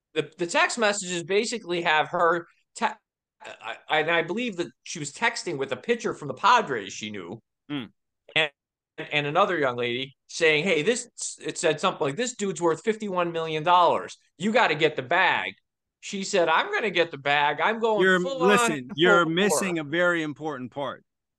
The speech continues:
Speaker 2: The young lady was her sponsor.
Speaker 1: Yes, her A A sponsor. That's right.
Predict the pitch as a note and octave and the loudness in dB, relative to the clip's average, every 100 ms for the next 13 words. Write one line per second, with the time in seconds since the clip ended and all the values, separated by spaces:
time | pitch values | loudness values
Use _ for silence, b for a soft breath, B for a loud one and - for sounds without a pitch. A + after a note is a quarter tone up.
0 | _ _ _ _ _ - D#3+ E3 G3 G#3+ | _ _ _ _ _ -4 0 2 2 2
1 | G3 A3 A#3+ F3 D3+ C#3+ B2+ E3 E3 D3+ | 2 2 2 0 0 -4 -6 -4 -4 -4
2 | E3 D3 - - G#3 A3 F#3+ - - - | -4 -2 -4 -2 2 2 2 -6 -14 -20
3 | _ _ _ _ _ _ _ _ _ _ | _ _ _ _ _ _ _ _ _ _
4 | _ _ _ _ _ _ _ A#3+ C4+ - | _ _ _ _ _ _ _ 2 2 0
5 | - _ _ _ _ F3 F3 G3+ A3 A3 | -12 _ _ _ _ 4 4 6 8 8
6 | G#3+ G3+ - C#3+ B2 A2 B2 E3 G3+ C3+ | 6 2 -2 -2 -2 -8 -2 -2 0 -2
7 | A#2 | -4